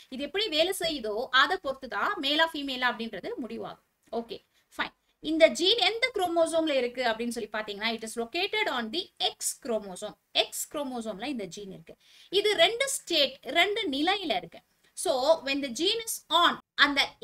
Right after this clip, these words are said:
எஸ் எக்ஸ் எல் அப்படின்ற ஜீன் வந்து on மோட்ல இருந்துச்சுன்னா, அப்போ அது வந்து female Drosophila-வா உருமாறும். அது ஆஃப் மோட்ல இருந்துச்சுன்னா, அது வந்து male Drosophila-வா develop ஆகும்.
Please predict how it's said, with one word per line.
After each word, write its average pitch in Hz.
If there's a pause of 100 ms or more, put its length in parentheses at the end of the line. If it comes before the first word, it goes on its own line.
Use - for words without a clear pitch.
எஸ் - (140)
எக்ஸ் - (100)
எல் 381
அப்படின்ற 311 (160)
ஜீன் 359
வந்து 311 (280)
on 453 (100)
மோட்ல 311
இருந்துச்சுன்னா, 247 (200)
அப்போ 247
அது 233
வந்து 262 (120)
female 370
Drosophila-வா 240 (160)
உருமாறும். 196 (500)
அது 269 (220)
ஆஃப் 466
மோட்ல 330
இருந்துச்சுன்னா, 247 (100)
அது 226
வந்து 262 (260)
male 359
Drosophila-வா 240 (180)
develop 233
ஆகும். -